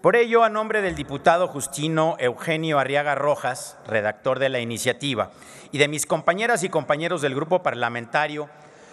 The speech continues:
vengo a presentarles una iniciativa que busca que el Poder Legislativo esté al día en materias altamente especializadas y complejas,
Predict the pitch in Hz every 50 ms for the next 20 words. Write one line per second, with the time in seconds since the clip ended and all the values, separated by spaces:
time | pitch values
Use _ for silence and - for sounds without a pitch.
0 | - - - - - 131 - 180 214 214 220 220 220 208 175 151 - 170 147 143
1 | - - 170 180 190 190 180 165 - 180 190 190 180 160 135 - 147 123 - 151
2 | 165 180 170 170 160 143 165 226 233 - - 175 139 - 147 135 131 - 139 139
3 | 139 165 180 190 202 208 190 196 190 185 160 175 180 175 180 - 202 196 151 135
4 | 139 139 127 - - - 185 175 175 175 165 175 214 208 196 180 175 156 143 135
5 | 139 135 131 - - - 180 175 180 175 170 170 165 - - - - 160 180 175
6 | - 165 156 160 170 175 175 175 180 156 - - - - - - 135 123 120 120
7 | 110 - 170 156 143 120 110 117 - - - - - - - - - 156 147 -
8 | - 151 135 123 - 143 139 135 113 - 98 90 - - -